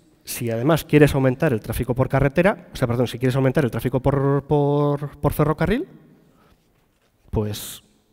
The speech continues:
pues si ya tienes la vía saturada tal y como está, tenemos un problema muy gordo. No podemos, no tenemos la capacidad, o sea, no vamos a tener la capacidad. Entonces, en ese sentido,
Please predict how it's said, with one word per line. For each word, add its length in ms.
pues 360
si 200
ya 120
tienes 260
la 80
vía 140
saturada 420
tal 140
y 40
como 180
está, 240
tenemos 280
un 100
problema 320
muy 100
gordo. 300
No 140
podemos, 300
no 80
tenemos 280
la 80
capacidad, 440
o 760
sea, 100
no 100
vamos 160
a 40
tener 180
la 80
capacidad. 500
Entonces, 400
en 140
ese 140
sentido, 400